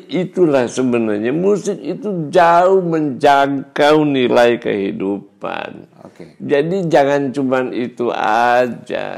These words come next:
Speaker 1: gitu loh.
Speaker 2: Tapi gini Bang Idang, yang
Speaker 1: Ya.
Speaker 2: menarik juga adalah somehow music is music and music is asset. Tapi music itu is part of industry.
Speaker 1: Yes.
Speaker 2: Big industries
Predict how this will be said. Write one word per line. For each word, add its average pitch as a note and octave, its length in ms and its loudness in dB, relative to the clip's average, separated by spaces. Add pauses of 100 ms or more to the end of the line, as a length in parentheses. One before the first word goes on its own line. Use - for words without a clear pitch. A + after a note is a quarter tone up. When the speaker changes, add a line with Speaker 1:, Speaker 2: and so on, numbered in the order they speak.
Speaker 1:
gitu F2+ 400 -6
loh. E2 100 -8
Speaker 2:
Tapi F3+ 220 -2
gini C#3+ 240 -4
Bang A#2+ 160 -2
Idang, E2 400 -10
yang D3 160 -6
Speaker 1:
Ya. D3+ 60 -6
Speaker 2:
menarik D3 340 -2
juga A#2+ 380 -4
adalah F#2 500 -6 (160)
somehow A2+ 560 -6
music A#2+ 720 -8
is F2+ 320 -12
music F#2+ 480 -10 (720)
and G2+ 220 -10
music B2+ 400 -8
is - 160 -20
asset. - 320 -14 (840)
Tapi D#3+ 720 -8
music C#3 400 -12
itu D#3 560 -12 (240)
is A#2 240 -10
part F#3 320 -6
of A2+ 160 -14
industry. F2 480 -16 (800)
Speaker 1:
Yes. - 240 -10
Speaker 2:
Big D#3+ 320 -4
industries - 920 -16